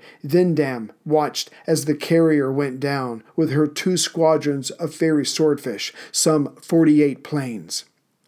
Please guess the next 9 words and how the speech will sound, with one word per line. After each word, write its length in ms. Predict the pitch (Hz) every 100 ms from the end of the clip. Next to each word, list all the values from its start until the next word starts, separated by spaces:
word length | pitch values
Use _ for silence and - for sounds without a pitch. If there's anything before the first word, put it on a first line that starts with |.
| _
The 180 | - 156
Dutch 300 | 143 160 170
vessel 520 | 156 156 151 147 127 - -
and 160 | 165
a 60 | 160
British 400 | 147 170 175 -
freighter, 580 | - 170 160 143 123 - -
the 140 | 156
Collingsworth, 800 | 156 180 180 170 139 139 127 -